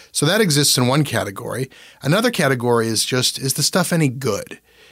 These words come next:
You know, if, if the point is to reflect our, our, you know, is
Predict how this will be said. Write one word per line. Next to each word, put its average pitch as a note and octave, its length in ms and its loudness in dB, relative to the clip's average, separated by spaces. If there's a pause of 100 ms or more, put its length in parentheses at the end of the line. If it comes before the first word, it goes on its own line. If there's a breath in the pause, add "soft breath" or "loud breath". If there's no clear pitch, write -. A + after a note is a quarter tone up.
(180 soft breath)
You D3 340 0
know, C3 80 2
if, C3 180 0
if D3+ 140 0
the C#3 80 0
point D#3 300 2
is C#3 200 4
to - 120 -4
reflect B2 500 -2
our, B2 240 2
our, B2 240 -2
you B2+ 60 -4
know, A2+ 80 -6
is B2 400 -4